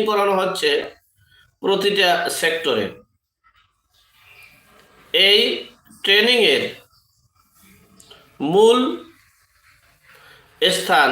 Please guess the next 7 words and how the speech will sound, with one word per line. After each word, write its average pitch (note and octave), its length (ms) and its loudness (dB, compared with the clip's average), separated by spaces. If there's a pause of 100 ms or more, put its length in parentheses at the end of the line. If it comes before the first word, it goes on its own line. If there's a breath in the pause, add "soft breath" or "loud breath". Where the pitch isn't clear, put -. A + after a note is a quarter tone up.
(160)
অর্থাৎ F3+ 380 0 (1040)
এই F3+ 180 2
দুর্বৃত্তকারীদের, A3+ 1500 -2 (100)
এই G3 140 0
ষড়যন্ত্রকারীদের G#3+ 1040 0 (260)
ট্রেনিং G#3 380 0 (180)
এর E3 100 0